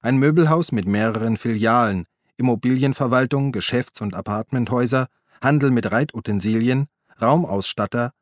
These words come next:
Hausmeisterservice, Reiterhof, Werbeagentur und auch weitere Namen von Firmen, mit denen Walde nichts anfangen konnte, standen da.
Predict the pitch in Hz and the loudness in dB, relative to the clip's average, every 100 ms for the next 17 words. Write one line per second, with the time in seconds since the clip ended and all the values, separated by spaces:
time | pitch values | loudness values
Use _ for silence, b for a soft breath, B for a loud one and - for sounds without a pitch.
0 | - 131 175 - 104 95 101 - 107 104 | -6 -4 -2 -2 -2 -2 -4 -2 -2 -2
1 | 139 - - - 101 131 135 113 123 - | -4 -4 -10 -4 0 0 0 0 -2 -4
2 | - 101 110 127 127 117 117 - 120 117 | -10 -2 2 2 2 0 -2 -2 -2 -2
3 | - _ _ _ 165 214 - 123 107 117 | -6 _ _ _ 0 0 0 -2 0 0
4 | 123 120 117 104 117 - 123 - 143 135 | 0 0 2 2 0 0 -2 0 2 2
5 | 110 87 _ _ _ 107 107 110 104 107 | 2 -2 _ _ _ -6 0 0 2 2
6 | 117 110 - - 127 - 101 95 107 95 | 2 0 -2 -4 -4 -2 -2 -2 -4 -4
7 | 95 85 _ - 104 95 95 95 90 | -4 -8 _ -6 -4 -2 -2 -2 -4